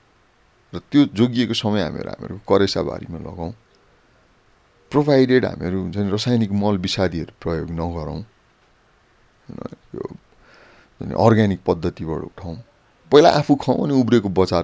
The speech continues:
पुऱ्याउँ, किनभने सबैले गर्यो भनेदेखि त हामीसँग सरप्लस टन्ने हुन्छ।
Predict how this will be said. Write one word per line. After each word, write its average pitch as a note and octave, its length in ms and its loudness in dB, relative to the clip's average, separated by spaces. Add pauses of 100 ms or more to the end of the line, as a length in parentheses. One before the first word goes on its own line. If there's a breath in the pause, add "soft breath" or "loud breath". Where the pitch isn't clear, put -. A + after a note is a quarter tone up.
(100)
पुऱ्याउँ, F2+ 240 -6
किनभने F#2 200 -12
सबैले G#2 380 2
गर्यो F2+ 280 2
भनेदेखि - 180 -10
त D#2+ 60 -12
हामीसँग - 360 -10
सरप्लस G2 460 -2
टन्ने D#2+ 240 -6
हुन्छ। D2+ 360 -12